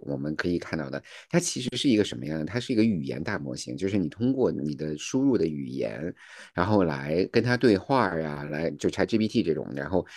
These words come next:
你跟它来对话啊，或者是它给你去寻找一些信息啊，它在，嗯，因为它其实是很，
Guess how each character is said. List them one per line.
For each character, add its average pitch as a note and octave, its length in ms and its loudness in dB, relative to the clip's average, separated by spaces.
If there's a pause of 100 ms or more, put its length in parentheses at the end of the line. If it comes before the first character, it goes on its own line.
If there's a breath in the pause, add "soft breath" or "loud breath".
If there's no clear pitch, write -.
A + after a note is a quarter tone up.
(160 loud breath)
你 E2+ 100 0
跟 G#2 140 4
它 B2 80 0
来 G2+ 160 2
对 A2+ 160 8
话 G#2+ 400 2
啊， D#2 240 -2
或 G2+ 160 2
者 D#2+ 80 2
是 E2 140 -2
它 G2+ 120 0
给 F2+ 120 0
你 G2+ 120 6
去 G#2 140 2
寻 F#2 340 0
找 A2 220 2
一 E2+ 60 -2
些 F2 180 -2
信 A2+ 180 4
息 C3+ 280 4
啊， F2+ 120 4
它 G2 120 0
在， F#2+ 180 4 (400 loud breath)
嗯， E2 340 0 (140)
因 A#2 100 10
为 A2+ 80 8
它 A2+ 200 2
其 F#2+ 180 -2
实 F2+ 160 -2
是 F2+ 240 4
很， - 220 -2